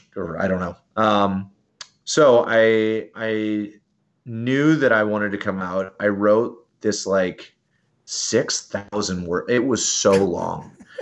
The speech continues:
Speaker 1: And I sent it to one of my football teammates who I came out to and was like, "Hey, man, I, I, like, I need to tell the world." And God bless him, he read the whole fucking thing and was like, "Hey, man, that was great, but, um,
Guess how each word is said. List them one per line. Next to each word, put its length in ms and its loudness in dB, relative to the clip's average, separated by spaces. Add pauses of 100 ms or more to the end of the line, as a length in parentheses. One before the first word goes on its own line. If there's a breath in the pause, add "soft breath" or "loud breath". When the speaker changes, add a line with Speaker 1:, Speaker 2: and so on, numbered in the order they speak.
(220 loud breath)
Speaker 1:
And 120 2
I 60 6
sent 340 2
it 120 0
to 120 0
one 160 2
of 120 2
my 580 -2
football 400 2
teammates 420 -4
who 120 2
I 60 0
came 240 -4
out 260 -2
to 320 -10 (140)
and 160 -6
was 160 -4
like, 220 4
"Hey, 160 0
man, 180 -2
I, 180 0 (160)
I, 120 0
like, 360 0
I 60 -6
need 200 -4
to 60 0
tell 220 2
the 60 0
world." 400 -6 (1000 soft breath)
And 380 0 (560)
God 220 2
bless 260 4
him, 100 -2
he 140 -2
read 200 2
the 60 2
whole 140 0
fucking 360 -2
thing 400 -4 (120)
and 400 -4
was 180 -4
like, 220 4
"Hey, 160 0
man, 240 2
that 140 4
was 160 -2
great, 420 0
but, 260 2
um, 540 -2